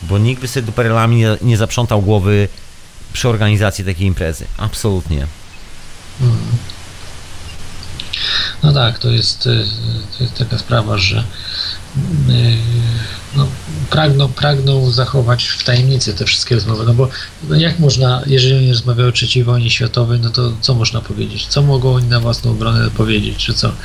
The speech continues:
Speaker 2: że są za trzecią wojną światową?
Speaker 1: No
Speaker 2: Że są
Speaker 1: dokładnie.
Speaker 2: za, za śmiercią milionów ludzi? No przecież to, to, to, to czyni z nich morderców na równi z Hitlerem, no i, i, i co można zrobić? No, po prostu tylko do, do, do nich, y,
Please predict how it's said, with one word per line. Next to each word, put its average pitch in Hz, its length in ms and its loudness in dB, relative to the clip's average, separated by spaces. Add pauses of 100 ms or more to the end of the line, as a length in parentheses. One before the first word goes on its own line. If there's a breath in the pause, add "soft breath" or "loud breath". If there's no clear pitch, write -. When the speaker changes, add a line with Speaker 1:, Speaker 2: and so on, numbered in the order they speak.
(320 loud breath)
Speaker 2:
że 120 80 4
są 123 180 4
za 113 120 2
trzecią 113 300 0
wojną 117 280 2
światową? 123 580 0
Speaker 1:
No 156 60 4
Speaker 2:
Że 165 140 4
są 196 60 -2
Speaker 1:
dokładnie. 123 400 2
Speaker 2:
za, 120 180 2
za 117 360 0 (120)
śmiercią 120 420 -2
milionów 113 460 -2
ludzi? 123 380 2 (360 loud breath)
No 127 60 -4
przecież 135 340 0
to, 139 140 -2
to, 139 160 0
to, 143 200 2
to - 180 -6 (400)
czyni 143 260 2
z 131 80 -2
nich 139 160 0
morderców 151 600 0
na 113 80 0
równi 113 300 0
z - 140 0
Hitlerem, 123 600 0
no - 240 -10
i, 104 40 -10 (640 loud breath)
i, - 320 -6
i 131 40 -2
co 127 160 2
można 107 320 -2
zrobić? 104 540 -4
No, - 60 -10 (260)
po 123 80 2
prostu 123 420 2 (340)
tylko 135 240 2
do, 135 200 2
do, 135 180 -2 (160)
do 139 140 4
nich, 139 420 2
y, 127 500 4